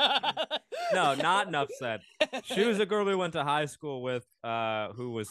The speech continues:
Speaker 1: fucking just on one, dude. All the
Speaker 2: That's
Speaker 1: time, bro. Like, the, the origin of that title is, uh,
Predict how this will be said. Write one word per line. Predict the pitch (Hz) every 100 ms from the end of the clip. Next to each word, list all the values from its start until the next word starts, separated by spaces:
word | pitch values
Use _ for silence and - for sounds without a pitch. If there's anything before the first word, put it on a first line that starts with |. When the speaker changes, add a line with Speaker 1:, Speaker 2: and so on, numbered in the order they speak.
| -
Speaker 1:
fucking | 131 123 127 113 101
just | 123 117 -
on | 120 120 113
one, | 101 98 95
dude. | 98 98 98 113 - - - - - -
All | 143 160 156
the | 160
Speaker 2:
That's | -
Speaker 1:
time, | 147 139 127 113
bro. | 117 117 117 392 392 - _ 294
Like, | 156 147 -
the, | 170 -
the | 175
origin | 175 208 254 196 226 202
of | 165
that | 170 160 -
title | 151 143 175 190 202
is, | - 143 131 123 -
uh, | 127 123 120 120 117